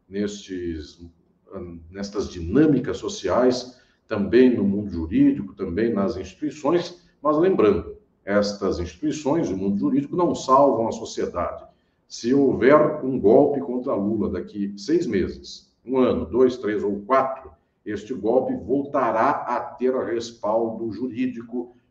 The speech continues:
judiciário, voltará a ter respaldo dos meios de comunicação de massa, que até agora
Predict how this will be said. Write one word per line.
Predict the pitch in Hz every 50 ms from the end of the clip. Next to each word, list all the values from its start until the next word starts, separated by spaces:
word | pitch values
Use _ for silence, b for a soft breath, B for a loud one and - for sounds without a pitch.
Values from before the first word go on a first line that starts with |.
| _ 107
judiciário, | 95 110 131 123 - - - 120 104 104 113 113 113 113 104
voltará | 101 120 127 127 131 139 147
a | 143
ter | - 147 147 139
respaldo | 123 113 117 113 113 117 117 117 117 117 113 -
dos | 113 107 98
meios | 101 120 131 131 127 113
de | -
comunicação | - 113 113 113 - 104 101 101 117 113
de | 113 110
massa, | 101 110 123 127 123 - - 120 - - - _ _ _ _
que | - 127
até | 113 - - - - - - 175 185
agora | 175 165 - - - 110 117 113 113 117 156 - - - -